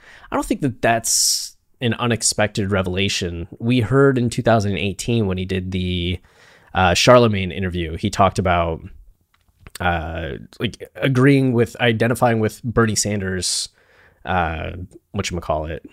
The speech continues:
platform more so than Trump's, right? That he was more in Bernie Sanders' camp. And I'm pretty sure we heard this before. He had said before that he'd try to meet with Sanders,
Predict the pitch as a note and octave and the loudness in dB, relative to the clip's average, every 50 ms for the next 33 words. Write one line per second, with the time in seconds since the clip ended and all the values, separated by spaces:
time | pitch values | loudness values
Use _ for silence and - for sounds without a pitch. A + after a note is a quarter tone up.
0 | - - - _ _ - - B2+ A#2 F2 - - - F#2 E2+ E2 E2 E2+ F#2 G2 | -20 -20 -20 _ _ 2 4 4 4 4 2 -2 -4 -2 -4 -4 -4 -2 0 0
1 | G2+ G2 - - G2 F#2 F2+ F2 F2+ F2 F2 - - - E2+ D#2+ E2 - - - | 0 0 0 0 0 -2 -2 -4 -8 -8 -8 -6 -6 -6 -6 -6 -8 -10 -8 -6
2 | F#2 F2+ F#2 F#2+ G2+ A2+ - - _ - - - _ _ _ A#2 A2 G#2 G#2 F#2+ | -4 -2 0 0 0 -2 -4 -8 _ -20 -20 -20 _ _ _ -4 0 0 0 0
3 | - G2 - A2+ G#2 G#2 G2+ F#2+ F#2+ F#2+ G2 F#2+ G2+ G#2+ G#2+ G#2+ G2+ G#2 G#2 F#2 | -2 -2 -2 0 0 0 0 0 0 0 -2 -2 -2 -2 0 0 0 0 0 0
4 | G#2 G#2 F#2+ F#2+ F2+ - G#2+ G2 F#2 F2+ F2 - - - C3+ C3 B2+ A2+ - - | -2 -2 -2 -2 -2 0 0 0 -2 -2 -4 -6 -2 0 0 0 0 0 -2 -2
5 | B2+ B2+ C3 C#3 C3+ - C4+ C4+ C4 - - - D#3 D3 B2 G#2 G#2+ A2 - - | 0 0 0 0 -2 -4 -6 -6 -4 -4 0 2 2 2 4 2 0 -2 -2 0
6 | - A2+ A2+ G#2+ G2 F#2 F2+ - - - - - - G#2 F2 D#2+ E2+ F2 - A2+ | 2 2 2 2 0 -2 -6 -6 -6 -6 -8 -4 -4 -4 -4 -4 -4 -2 -2 0
7 | G2+ - - C3 A2+ F#2+ F#2 - - G#2 F#2+ F2+ F2 F2 F2 - - G#2+ F#2 F2+ | 0 2 0 0 0 0 -4 -4 -2 -2 -2 -2 -4 -8 -8 -6 -6 -4 -4 -4
8 | F#2 E2+ C2 - - - - F2 E2+ E2+ E2+ D#2+ D2+ D2+ - - - | -6 -6 -6 -4 -4 -4 -4 -4 -6 -8 -8 -10 -8 -2 -2 -2 -2